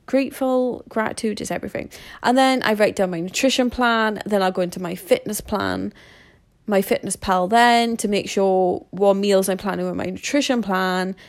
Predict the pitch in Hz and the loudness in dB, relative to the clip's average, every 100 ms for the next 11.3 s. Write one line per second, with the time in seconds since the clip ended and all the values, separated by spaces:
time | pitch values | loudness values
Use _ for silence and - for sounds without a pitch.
0 | _ _ - - - 180 185 175 - - | _ _ -2 0 -4 -4 -2 -2 -4 -6
1 | - 85 87 - - - - 214 202 196 | -4 -4 -2 -6 -12 -14 -2 4 6 6
2 | 170 - 214 208 202 240 247 254 302 285 | 2 -2 2 4 4 4 6 6 6 2
3 | - 190 233 - 185 165 247 - 196 185 | 0 0 0 0 2 4 4 2 -2 -2
4 | 196 - - - 320 359 359 349 349 339 | -4 -4 -12 -8 -2 2 4 4 2 2
5 | 359 - 359 330 - - 285 311 302 285 | 0 2 4 4 2 -2 -2 0 2 0
6 | 294 - 302 339 349 330 - - - 190 | -2 0 2 4 2 -2 -10 -16 -4 -2
7 | 208 190 180 175 175 156 151 156 190 170 | 4 4 6 4 2 -2 -2 -4 0 2
8 | 175 - 190 185 - 165 151 117 - 127 | 2 -4 -4 -4 -4 -4 -4 -4 -2 -2
9 | - - - 92 82 - 196 180 208 214 | -2 -6 -2 0 0 2 2 4 2 2
10 | 214 - 185 170 165 - 240 240 - - | -2 -4 -4 -2 -4 -2 -2 -2 -2 -4
11 | - - - | -4 -6 -6